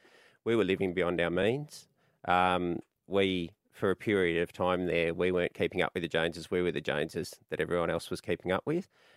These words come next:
And I was the only person that knew it was gonna come to a f-, a crashing halt.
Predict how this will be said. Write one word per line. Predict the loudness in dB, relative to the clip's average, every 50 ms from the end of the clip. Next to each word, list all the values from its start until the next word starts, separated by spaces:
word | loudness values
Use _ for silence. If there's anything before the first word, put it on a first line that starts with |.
| _ -10
And | -6 -4 -4 2
I | 4 4 4 4
was | 4 2 -2 -4
the | -6 -4 -2
only | 0 0 0 -2
person | -2 0 -2 -2 -2 -2 -4 -4
that | -2 0
knew | 0 0 0
it | 0 0
was | -2 -4 -4
gonna | -4 -6 -6
come | -4 -4 -6 -6 -6
to | -6 -8
a | -10
f-, | -10 -12 -20 _ _ _ -20
a | -20
crashing | -20 -18 -12 -6 -4 -4 -4 -4 -4 -6 -4
halt. | -2 -2 -2 -2 -2 -6 -10